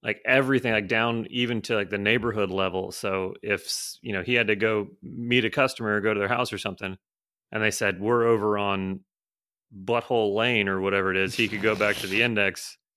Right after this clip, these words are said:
Speaker 2: Hmm.
Speaker 1: go to the Bs,
Speaker 2: <laughs> Oh, okay.
Speaker 1: all the way down to the B Us.
Speaker 2: Oh, and then it tells you the grid on the map where
Speaker 1: Yeah,
Speaker 2: it
Speaker 1: it
Speaker 2: is.
Speaker 1: tells you the grid,
Speaker 2: Yes.
Speaker 1: like, 'cause it's broken down, like,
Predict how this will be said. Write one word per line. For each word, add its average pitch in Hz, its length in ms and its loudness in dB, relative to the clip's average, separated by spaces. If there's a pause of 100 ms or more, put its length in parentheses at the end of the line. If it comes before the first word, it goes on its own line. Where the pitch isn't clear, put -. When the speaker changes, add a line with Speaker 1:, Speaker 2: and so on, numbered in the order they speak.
(120)
Speaker 2:
Hmm. 90 240 -10 (540)
Speaker 1:
go 110 100 -4
to 104 80 0
the 98 80 -2
Bs, 117 760 2 (220)
Speaker 2:
<laughs> - 0 -
Oh, 107 600 2
okay. 107 180 0
Speaker 1:
all 104 120 2
the 110 60 4
way 110 80 4
down 110 160 4
to 101 60 -4
the 98 80 0
B 117 280 2 (460)
Us. - 260 -8 (220)
Speaker 2:
Oh, 123 300 8
and 110 100 6
then 113 80 4
it 107 100 -2
tells 107 180 2
you 104 60 -2
the 98 100 -2
grid 98 320 0
on 95 140 -2
the 95 60 -8
map 95 280 -6
where - 100 -2
Speaker 1:
Yeah, 113 140 6
Speaker 2:
it - 0 -
Speaker 1:
it - 80 -2
Speaker 2:
is. - 0 -
Speaker 1:
tells 120 260 4
you 131 60 10
the 107 80 6
grid, 110 400 4
Speaker 2:
Yes. - 0 -
Speaker 1:
like, 110 180 0
'cause 107 180 -2
it's 104 120 -2
broken 107 380 -4
down, 101 340 0
like, 95 240 -4